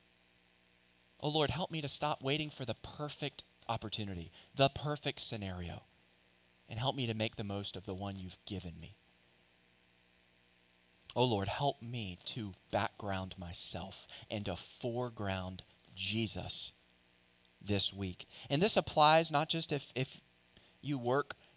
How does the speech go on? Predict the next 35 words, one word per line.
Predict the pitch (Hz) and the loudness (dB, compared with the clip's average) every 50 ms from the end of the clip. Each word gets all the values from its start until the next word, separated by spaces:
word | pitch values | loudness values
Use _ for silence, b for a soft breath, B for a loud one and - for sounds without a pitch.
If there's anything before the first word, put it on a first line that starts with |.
| b | b
uh, | - 110 107 107 107 - - | 2 4 4 4 4 2 2
in | 131 131 | 2 2
an | 131 120 110 - - | 2 0 -2 -2 -2
office. | 110 117 135 151 - - 165 151 - | 2 2 2 2 0 0 0 0 0
Th-, | - 170 - - | 0 0 -2 0
this | 156 180 - - | 2 4 4 4
applies | 165 - - - 131 135 143 139 | 4 2 0 2 2 4 4 2
if | 139 - | 0 -2
you're | 131 110 95 | -4 -4 -2
a | 87 | 0
student, | - - - - - - 120 135 175 214 233 262 - _ _ _ _ _ _ _ _ _ _ _ _ _ _ _ _ _ _ _ _ _ _ _ _ _ _ _ _ _ _ _ _ - _ _ _ _ _ - | 0 0 0 0 -2 -2 -2 0 0 0 -2 -2 -4 _ _ _ _ _ _ _ _ _ _ _ _ _ _ _ _ _ _ _ _ _ _ _ _ _ _ _ _ _ _ _ _ -20 _ _ _ _ _ -2
not | - 220 262 | 2 2 4
just | - 302 294 - | 4 4 2 4
a | - | 2
college | - - - - 117 120 127 147 156 - - | 2 0 0 2 4 4 4 4 2 0 -2
student. | - - 165 170 180 220 254 254 - | 0 0 0 0 0 0 -2 -4 -4
In | 143 139 139 | -4 -2 -2
churches, | - - 160 165 175 - 208 208 202 - | 0 2 2 2 2 2 -2 -2 -2 -2
when | 165 139 127 | -4 -4 -2
we | 127 143 147 | -2 0 2
say | 151 - 160 131 110 | 4 4 4 4 4
student, | 98 - - - - - - 143 151 180 202 214 214 - - | 4 2 2 2 0 0 0 0 0 0 0 0 -2 -4 -6
people | - 156 156 - 156 147 139 139 - - | -4 -4 -4 -2 -2 -4 -4 -4 -4 -4
assume | 120 - - - 151 151 151 151 | -2 0 0 0 0 -2 -4 -4
we | 139 127 | -2 -2
either | 127 131 131 127 135 131 | -2 -2 0 -2 -2 -2
mean | 123 113 107 98 95 - | -2 -4 -4 -6 -8 -8
college | - - - 180 196 208 202 190 - - | -4 0 2 4 4 4 4 2 0 -2
students | - - 202 196 202 196 196 - - B B B B B B B | -4 -2 -2 -2 -2 -2 0 -2 -2 B B B B B B B
or | - 139 135 135 135 127 - - | 2 2 4 4 2 0 -2 -4
high | - - - 175 180 | -4 0 2 4 6
schoolers. | 175 - - - 135 117 104 101 98 98 - - B B B B | 6 6 4 4 2 -2 -2 -2 -2 -2 -4 -6 B B B B
But | - 180 - - | 0 0 0 0
this | - 339 349 - - - - - | 0 2 2 2 2 0 0 4
goes | 247 247 254 254 254 - - - | 4 4 4 4 2 -2 -4 -4